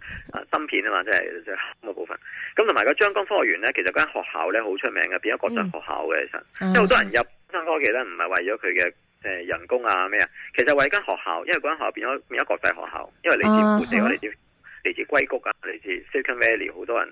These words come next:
Speaker 1: 係好嚮往呢間公司嘅。噉變咗係可能個太太叫個老公一定要入嗰間公司，因為佢個仔可以得到國際學-，國際學校嘅教育咯。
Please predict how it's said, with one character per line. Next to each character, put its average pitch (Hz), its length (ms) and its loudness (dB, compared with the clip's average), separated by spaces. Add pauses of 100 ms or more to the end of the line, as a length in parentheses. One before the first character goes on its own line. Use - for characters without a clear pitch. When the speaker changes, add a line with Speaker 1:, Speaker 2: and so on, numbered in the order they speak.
Speaker 1:
係 85 240 -4 (480)
好 110 160 0
嚮 90 320 0
往 90 160 0
呢 101 60 -6
間 98 240 -4
公 98 120 -14
司 95 200 -14
嘅。 92 200 -4 (120)
噉 156 100 2
變 151 160 4
咗 196 80 6
係 113 540 2
可 151 100 2
能 101 100 -2
個 110 140 0 (380)
太 123 180 4
太 110 280 4
叫 110 260 0
個 104 220 -2 (280)
老 101 80 -18 (140)
公 151 200 -4
一 - 540 -2
定 127 160 0
要 117 60 2
入 107 160 4
嗰 120 100 4
間 135 80 0
公 135 140 -2
司， 139 100 -2
因 127 100 4
為 113 120 0
佢 92 40 -2
個 101 180 2
仔 92 120 2 (100)
可 117 120 2
以 - 20 2
得 113 100 0
到 92 140 -4
國 92 160 -2
際 90 60 0 (180)
學-， - 100 -10
國 92 140 -4
際 95 100 -2
學 90 60 -4
校 82 200 -4
嘅 90 160 2
教 90 180 0
育 - 60 -8
咯。 107 180 -2